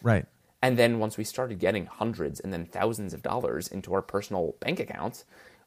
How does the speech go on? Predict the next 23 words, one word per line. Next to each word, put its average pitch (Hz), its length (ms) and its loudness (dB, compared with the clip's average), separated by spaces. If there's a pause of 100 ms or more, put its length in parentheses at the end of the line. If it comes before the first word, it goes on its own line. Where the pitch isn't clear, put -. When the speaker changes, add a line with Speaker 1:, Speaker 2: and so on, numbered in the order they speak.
(200)
Speaker 2:
we 113 220 2
start 104 220 4
Speaker 1:
You're 101 40 -2
like, 95 120 2
Speaker 2:
thinking, 101 120 6
Speaker 1:
"Whoa. 90 200 6 (220)
Speaker 2:
"Oh, 131 300 6
Speaker 1:
Oh, 98 60 4
God." 87 200 6
Speaker 2:
no." 110 340 6 (260)
And 101 260 2
a 95 60 2
lawyer 107 340 8
told 92 220 0
us, - 80 -4
"Hey, 175 400 0
this 151 160 0
is - 60 -4
taxable 135 440 6
<laughs> - 80 8
income." 98 380 4 (260)
Speaker 1:
Right. - 300 -4
Speaker 2:
And 190 120 6